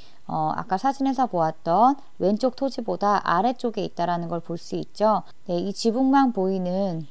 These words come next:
물건이 지금 경매로 나온 건물입니다. 지적도상 맹지예요.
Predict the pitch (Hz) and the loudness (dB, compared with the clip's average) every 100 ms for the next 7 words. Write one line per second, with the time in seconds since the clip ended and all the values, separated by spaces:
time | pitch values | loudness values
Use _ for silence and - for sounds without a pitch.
0 | - 175 170 180 226 254 - 175 190 180 | -8 -8 0 2 4 4 2 -2 -2 -2
1 | 175 196 220 208 151 160 165 - 180 196 | -2 0 2 2 2 2 0 -4 -2 -2
2 | 185 160 156 165 160 165 - - - - | -2 -4 -2 -2 -2 -8 -14 -16 -16 -14
3 | - 214 277 - 262 254 208 160 180 185 | -4 0 0 2 0 2 2 2 0 -2
4 | 233 180 160 160 160 | 0 2 2 0 -2